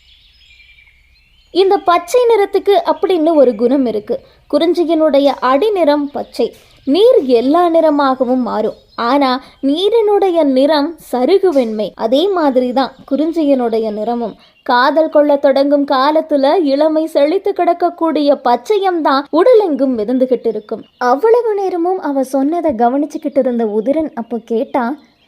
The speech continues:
"காதலோட துளிர் பருவம் பச்சை நிறத்தால ஆனதா?" அப்படின்னு சொல்லி. அப்போ அங்கவை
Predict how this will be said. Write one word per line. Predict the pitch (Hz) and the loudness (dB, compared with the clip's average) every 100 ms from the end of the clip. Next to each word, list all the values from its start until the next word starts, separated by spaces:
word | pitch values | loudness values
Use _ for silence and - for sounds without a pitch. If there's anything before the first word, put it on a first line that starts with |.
| _ _ - | _ _ -2
"காதலோட | 320 392 508 440 415 339 | 0 2 0 0 0 0
துளிர் | 320 294 359 370 | -2 -2 -2 0
பருவம் | 311 254 247 208 - | 0 2 -2 -2 -8
பச்சை | 220 233 392 427 | -12 -6 -4 -2
நிறத்தால | 285 277 254 240 247 - | -2 -2 -4 -4 -6 -8
ஆனதா?" | 226 226 220 220 | -10 -8 -8 -10
அப்படின்னு | 220 226 226 220 | -16 -12 -10 -10
சொல்லி. | - 233 - _ _ _ - | -12 -16 -16 _ _ _ -12
அப்போ | 320 330 302 | -4 -2 -2
அங்கவை | 269 330 427 415 339 349 | -2 -2 -2 0 -2 -4